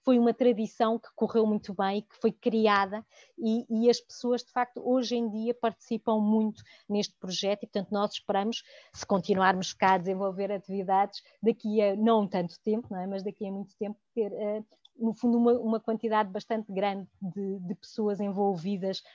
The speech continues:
com estes projetos de, de ciência cidadã. Hum,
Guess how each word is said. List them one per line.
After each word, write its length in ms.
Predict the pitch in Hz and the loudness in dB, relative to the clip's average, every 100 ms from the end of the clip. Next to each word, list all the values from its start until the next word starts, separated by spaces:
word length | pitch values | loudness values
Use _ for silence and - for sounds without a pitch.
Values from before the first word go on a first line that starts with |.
| _ | _
com 140 | - 202 | -2 -2
estes 220 | 196 - | -2 -10
projetos 500 | - 170 190 190 - | -12 -8 -6 -6 -8
de, 320 | 175 185 185 | -8 -6 -6
de 100 | 175 | -10
ciência 460 | - 202 185 - 185 | -10 -6 -6 -6 -10
cidadã. 520 | - 180 170 151 135 - _ _ _ _ _ - _ _ _ _ _ _ _ - | -8 -6 -4 -6 -10 -18 _ _ _ _ _ -20 _ _ _ _ _ _ _ 6
Hum, 460 | 285 285 277 277 | 8 8 6 0